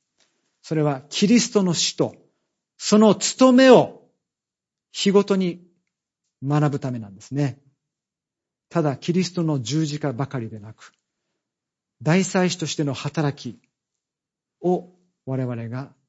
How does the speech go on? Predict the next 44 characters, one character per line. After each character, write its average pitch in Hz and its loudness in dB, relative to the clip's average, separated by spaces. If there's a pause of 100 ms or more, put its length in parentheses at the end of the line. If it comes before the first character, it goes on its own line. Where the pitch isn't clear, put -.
(580)
学 127 -8
ぶ 117 -14
た 117 -14
め 113 -14
で 107 -20
あ 110 -20
る 98 -20
ん 98 -20
で - -20
す - -20
ね。 123 -10 (1160)
贖 160 -4
罪 165 -2
の 135 -6
犠 113 -12
牲 151 0
と 226 -6 (960)
全 180 0
能 190 4
の 147 0
中 247 2
保 196 4
者 160 -4
の 131 -6
働 120 -10
き - -12
を 170 -4 (800)
私 123 -12
た 110 -14
ち 117 -18
は 131 -14 (680)
覚 147 0
え 165 0
て 180 -12
お 123 -18
く - -20
必 - -16
要 110 -14
が 104 -20 (320)
あ 120 -16
る 98 -20
ん 98 -20
で 98 -20
す。 - -20